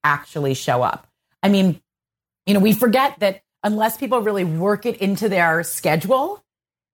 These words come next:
they may not remember to vote on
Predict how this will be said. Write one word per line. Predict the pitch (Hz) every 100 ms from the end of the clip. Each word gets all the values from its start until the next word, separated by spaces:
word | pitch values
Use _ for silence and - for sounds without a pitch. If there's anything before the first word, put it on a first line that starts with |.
| _
they | 302 440
may | 453
not | 453 427 415 - _ _ _ _ _ -
remember | 214 311 320 453 466
to | 262
vote | 170 165 156
on | 151